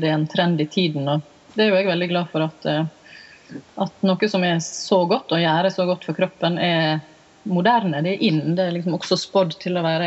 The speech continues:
en av, eh, dette årets, eh, største mattrender med kraft, som kraft skal nå bli den nye smoothien, sies det.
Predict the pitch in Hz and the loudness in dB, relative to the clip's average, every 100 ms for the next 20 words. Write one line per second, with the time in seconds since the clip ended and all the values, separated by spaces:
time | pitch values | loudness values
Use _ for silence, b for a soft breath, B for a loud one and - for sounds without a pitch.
0 | 170 160 170 160 160 156 160 160 175 160 | 0 -2 -2 -2 -2 -2 -2 -4 -6 -2
1 | 202 180 175 160 160 - - - 160 151 | -2 0 0 0 -2 -6 -12 -4 -2 0
2 | 147 156 - 165 - 185 165 165 - - | -2 -6 -4 -4 -2 0 0 -2 -6 -4
3 | 190 175 156 151 156 180 160 160 - - | 0 0 0 0 0 0 0 -4 -4 -2
4 | 175 - - - 160 151 151 B B B | -2 -6 -16 -6 0 0 -2 B B B
5 | - - 170 202 - - - - - 170 | -16 -8 -2 -2 -2 -8 -14 -14 -6 -2
6 | 170 180 180 170 170 175 - 190 185 160 | 0 0 0 0 0 -2 0 0 2 2
7 | 147 143 160 - 151 160 - 156 | 0 0 -2 0 -2 -2 -4 -6